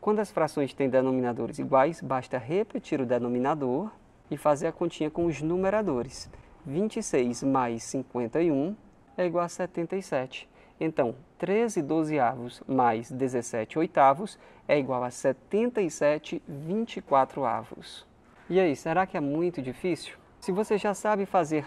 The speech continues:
adição de frações sem calcular o M M C, multiplicando, multiplicando, multiplicando e somando, tente fazer por esse método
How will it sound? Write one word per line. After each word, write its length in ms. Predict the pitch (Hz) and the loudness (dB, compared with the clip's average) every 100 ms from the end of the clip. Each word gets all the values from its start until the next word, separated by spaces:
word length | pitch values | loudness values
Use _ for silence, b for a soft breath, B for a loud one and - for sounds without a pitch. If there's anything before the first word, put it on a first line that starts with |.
| - | 2
adição 500 | 185 180 180 180 180 | 2 2 -2 -2 -2
de 120 | 165 | -2
frações 680 | - 156 - 135 120 - - | 0 0 2 -2 -2 -6 -12
sem 400 | - - 233 254 | -8 -2 0 2
calcular 520 | 190 180 156 139 135 | 2 2 4 4 4
o 80 | 131 | 2
M 160 | 127 | 0
M 120 | 120 | 0
C, 280 | 117 - 175 | -2 0 2
multiplicando, 800 | 143 127 - 147 - 151 165 139 | 2 -4 -6 -8 -2 -2 0 -2
multiplicando, 680 | 131 - - 131 139 151 143 | -6 -6 -8 -4 0 0 0
multiplicando 600 | 131 - - 135 131 123 | -4 -8 -12 -6 -4 -2
e 20 | |
somando, 500 | 120 120 123 175 151 - _ | -4 -4 0 0 -2 -6 _
tente 240 | - 143 - | -4 -2 2
fazer 360 | - 135 135 | 4 4 4
por 180 | - 139 | 0 -2
esse 180 | 123 - | -2 0
método 480 | 196 202 202 208 | 4 4 2 -4